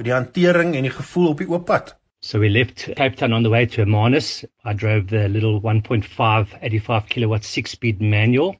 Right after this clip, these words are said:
Speaker 2: What a wonderful, smooth ride. And as you go through Somerset West, the first encounter for these little engines is that beautiful little bolt that runs <laughs> over from Somerset West into Grabouw side. The car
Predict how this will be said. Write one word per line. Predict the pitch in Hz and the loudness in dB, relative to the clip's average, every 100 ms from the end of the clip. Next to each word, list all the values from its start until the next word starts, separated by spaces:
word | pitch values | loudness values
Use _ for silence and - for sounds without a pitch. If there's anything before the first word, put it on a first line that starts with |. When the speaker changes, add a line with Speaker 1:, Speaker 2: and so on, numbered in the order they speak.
| _ _ | _ _
Speaker 2:
What | 110 120 | -2 2
a | 110 | 2
wonderful, | 110 120 113 - | 2 2 0 -2
smooth | 107 - 135 123 127 107 | -6 -4 0 2 4 2
ride. | 107 107 101 95 - | 2 4 2 -2 -6
And | 107 | -4
as | 117 113 | -2 -2
you | 120 | 0
go | 117 | 0
through | 113 110 | 2 -2
Somerset | - 113 104 - 95 | 0 2 2 0 -2
West, | 107 117 - - - _ _ | 2 0 -2 -12 -20 _ _
the | 120 | -6
first | - 143 123 135 | 0 2 2 0
encounter | 107 147 127 120 117 | 0 2 2 2 0
for | - | 0
these | 107 101 | 0 2
little | 117 104 | 2 2
engines | 117 117 107 101 | 2 4 4 2
is | 107 98 - - _ - | 2 0 -6 -16 _ -6
that | 110 - _ | -6 -6 _
beautiful | 165 185 120 110 135 | -2 0 0 0 2
little | 120 117 | 2 2
bolt | 104 92 127 110 - - _ | 2 2 2 2 -6 -18 _
that | - 101 | -4 0
runs | 110 113 117 | 2 4 4
<laughs> | 113 | 2
over | 117 123 | 2 2
from | - 110 | 2 -2
Somerset | - 117 113 107 113 98 | 0 2 2 2 0 2
West | 104 101 104 | 0 0 -4
into | 87 | -4
Grabouw | 107 110 98 104 | -4 -2 -2 -2
side. | 101 107 92 90 - _ _ | -2 -4 -4 -6 -14 _ _
The | 107 | -10
car | - 143 123 123 117 | -4 0 2 2 0